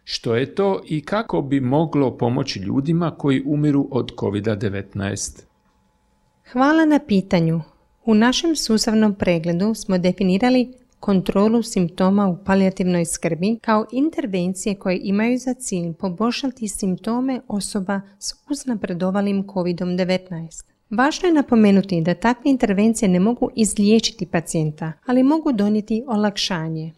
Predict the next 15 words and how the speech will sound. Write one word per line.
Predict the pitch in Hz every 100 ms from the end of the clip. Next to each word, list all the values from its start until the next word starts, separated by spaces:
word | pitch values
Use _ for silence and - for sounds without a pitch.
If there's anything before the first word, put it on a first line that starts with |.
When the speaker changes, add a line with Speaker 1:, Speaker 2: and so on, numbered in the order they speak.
| _
Speaker 2:
Na | - 247
primjer, | 247 254 202 160 160 _ _ -
pacijenti | 220 208 247 240 254
koji | - 190 233
umiru | 214 240 277 220
od | - -
covid | 196 202 180 170
devetnaest | 175 175 175 240 254 -
mogu | 196 196 196
osjetiti | 196 202 202 196 202 -
ozbiljan | 233 240 285 262 240
nedostatak | 202 208 - 226 220 185
zraka | 185 220 262 262 190
ili | 175 175
tjeskobu, | - 180 - - 240 175 165